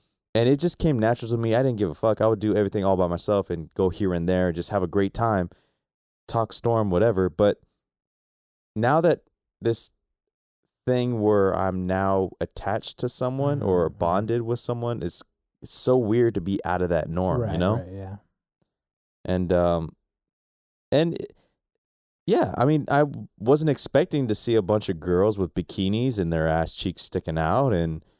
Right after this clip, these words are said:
Speaker 1: you know, people rolling. And, uh, they had to
Speaker 2: <laughs>
Speaker 1: explain to me what rolling was.
Speaker 2: <laughs> Uh-huh.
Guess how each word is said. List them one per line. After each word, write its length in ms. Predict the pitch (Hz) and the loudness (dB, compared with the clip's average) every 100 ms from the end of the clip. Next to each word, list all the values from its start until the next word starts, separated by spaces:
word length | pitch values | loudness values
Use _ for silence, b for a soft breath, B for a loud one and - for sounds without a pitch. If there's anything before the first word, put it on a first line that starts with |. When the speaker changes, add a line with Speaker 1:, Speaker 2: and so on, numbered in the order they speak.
| _ _ - | _ _ -8
Speaker 1:
you 120 | 107 | -2
know, 200 | 95 87 | 0 0
people 420 | 90 123 113 110 90 | 0 -4 0 2 2
rolling. 540 | 87 90 101 120 135 - _ | 4 4 4 2 -2 -10 _
And, 340 | - 92 92 90 | -4 -2 -2 -4
uh, 260 | - - | -4 -4
they 160 | - 98 | 0 0
had 160 | 107 107 | 2 2
to 60 | |
Speaker 2:
<laughs> 60 | 104 | 0
Speaker 1:
explain 320 | - 107 110 | 0 0 0
to 40 | 127 | 2
me 160 | 107 | 2
what 260 | 101 101 87 | 4 4 4
rolling 360 | 95 - 170 165 | 4 6 4 2
was. 460 | 113 120 101 143 139 | 2 2 0 -2 -6
Speaker 2:
<laughs> 40 | 156 _ _ _ _ _ - | -8 _ _ _ _ _ -18
Uh-huh. 320 | 101 98 101 | -14 -14 -12